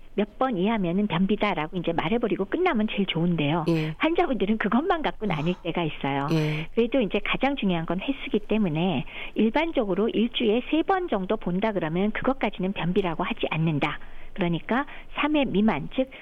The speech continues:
Speaker 1: 두 번 이하로 대변을 보면 일단 변비라고 생각하는 게 맞지만
Speaker 2: 예.
Speaker 1: 어떤 분은 두 번을 봐도 불편하지 않거든요. 그런 경우는 놔두고 그럼 나머지는 뭐냐? 왜 굉장히 주관적인 증상이지만 나는 대변 볼 때 너무나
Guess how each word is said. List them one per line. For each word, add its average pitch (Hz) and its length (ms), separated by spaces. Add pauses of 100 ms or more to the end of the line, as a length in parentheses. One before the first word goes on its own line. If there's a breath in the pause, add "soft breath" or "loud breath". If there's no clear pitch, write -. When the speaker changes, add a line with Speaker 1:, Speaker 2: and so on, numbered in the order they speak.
(120)
Speaker 1:
두 202 120
번 240 400
이하로 220 520
대변을 180 420
보면 180 320
일단 175 260
변비라고 180 460
생각하는 185 460
게 170 100
맞지만 156 760
Speaker 2:
예. 160 380
Speaker 1:
어떤 330 340
분은 254 220
두 190 160
번을 254 240
봐도 170 240
불편하지 240 540
않거든요. 196 680 (280 loud breath)
그런 254 200
경우는 208 340
놔두고 175 520 (240 loud breath)
그럼 247 180
나머지는 226 460
뭐냐? 165 460 (320 loud breath)
왜 208 240
굉장히 294 380
주관적인 208 640
증상이지만 180 840 (400 loud breath)
나는 269 320
대변 247 320
볼 190 120
때 208 200
너무나 285 420